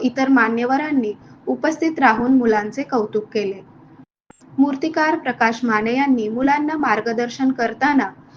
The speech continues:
"नेहमी मोठे स्वप्न पहा आणि ते पूर्ण करण्यासाठी प्रामाणिकपणे कष्ट करा. आपले आई-वडील आणि शिक्षकांचा नेहमी आदर करा, कारण तेच तुमचे खरे मार्गदर्शक आहेत.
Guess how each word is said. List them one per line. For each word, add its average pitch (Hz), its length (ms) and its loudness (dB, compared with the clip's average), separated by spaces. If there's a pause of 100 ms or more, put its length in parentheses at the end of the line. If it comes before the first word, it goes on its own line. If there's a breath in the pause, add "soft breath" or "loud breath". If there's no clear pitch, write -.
(180 loud breath)
"नेहमी 294 380 4
मोठे 254 360 0
स्वप्न 226 440 0
पहा 254 260 2 (180)
आणि 262 300 2
ते 294 120 -2
पूर्ण 233 360 -2
करण्यासाठी 247 760 -4
प्रामाणिकपणे 262 880 2
कष्ट 208 300 -6
करा. 214 280 -4 (400 loud breath)
आपले 226 320 2
आई-वडील 233 720 2
आणि 220 260 2
शिक्षकांचा 262 720 0
नेहमी 240 420 0
आदर 226 280 -4
करा, 262 280 -6 (360 loud breath)
कारण 262 320 4
तेच 294 380 -4
तुमचे 240 420 -2
खरे 233 240 0
मार्गदर्शक 226 800 -2
आहेत. 208 260 0